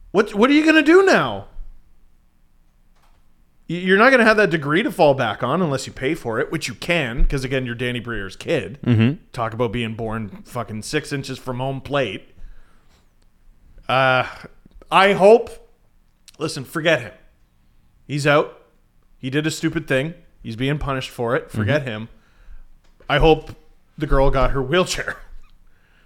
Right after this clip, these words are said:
Speaker 1: You know, I hope her, uh, her
Speaker 2: It's a two-
Speaker 1: inconveniences were, uh, minimal.
Speaker 2: Sounds like it,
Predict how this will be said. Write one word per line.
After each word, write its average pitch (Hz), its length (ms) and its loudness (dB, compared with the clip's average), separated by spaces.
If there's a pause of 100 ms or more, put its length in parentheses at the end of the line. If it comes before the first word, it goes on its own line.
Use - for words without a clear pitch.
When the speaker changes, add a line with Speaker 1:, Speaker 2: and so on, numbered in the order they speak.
(160)
Speaker 1:
You 139 60 -6
know, 127 140 -4
I 139 140 4
hope 147 260 4
her, 143 320 0 (100)
uh, 131 420 2
her 123 520 0 (400)
Speaker 2:
It's 156 240 0
a 160 80 6
two- - 20 -2
Speaker 1:
inconveniences 151 640 2
were, 127 540 2
uh, 117 240 0
minimal. 185 520 0
Speaker 2:
Sounds 147 320 4
like 120 200 6
it, - 100 2